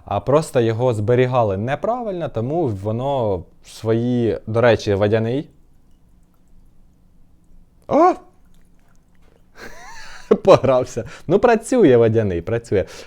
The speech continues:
Важко держати пальцем, бо гаряча кришка. До речі, чайник не товстий.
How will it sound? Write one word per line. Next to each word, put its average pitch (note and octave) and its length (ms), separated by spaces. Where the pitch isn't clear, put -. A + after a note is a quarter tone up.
Важко C#3 360
держати C3+ 560
пальцем, D#3 420
бо G#2+ 80
гаряча A#2 420
кришка. D3+ 420
До C3 80
речі, C#3 340
чайник D3 380
не C3 120
товстий. B2 540